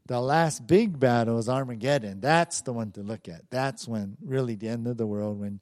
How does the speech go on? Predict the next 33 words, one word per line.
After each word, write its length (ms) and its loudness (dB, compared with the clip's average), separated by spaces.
and 140 -8
then 160 -4
Jesus 440 -6
will 120 -8
come 280 -8
at 180 -10
that 200 -12
moment 380 -4
and 120 -8
defeat 440 -4
all 400 6
the 80 0
armies 460 2
who, 220 -4
who 180 -2
have 200 -2
come 220 -2
together 460 -6
to 120 -12
fight 400 -4
God, 520 2
to 100 0
fight 460 -2
Jesus. 520 -2
But 340 4
nations 540 2
in 80 -4
the 140 -2
world 340 -2
will 220 2
fight 400 2
each 240 -4
other 320 -4